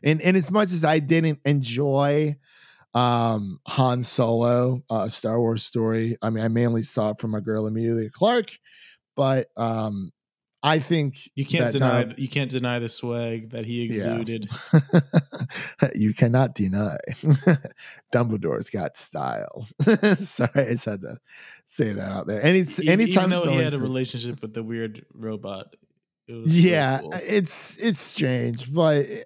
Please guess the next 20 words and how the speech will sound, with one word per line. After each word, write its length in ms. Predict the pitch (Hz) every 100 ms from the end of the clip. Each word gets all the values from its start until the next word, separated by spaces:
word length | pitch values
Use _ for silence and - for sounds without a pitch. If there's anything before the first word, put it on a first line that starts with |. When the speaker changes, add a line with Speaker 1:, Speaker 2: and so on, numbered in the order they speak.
| -
Speaker 1:
I 100 | 190
mean, 280 | 175 165 -
it 220 | 185 180
is, 560 | 135 131 127 123 - -
it 160 | 104 123
is 160 | 139
what 140 | 160 165
it 120 | 202
is. 360 | 339 208 - -
But, 440 | 127 139 135 - _ _ -
um, 280 | 131 131 131
I'm 180 | 151 151
very 240 | 180 175
on 160 | 156 151
board 260 | 156 170
with 140 | 160 147
this. 300 | 170 175 -
It 140 | 143
is, 200 | 139 127 120
I, 200 | 127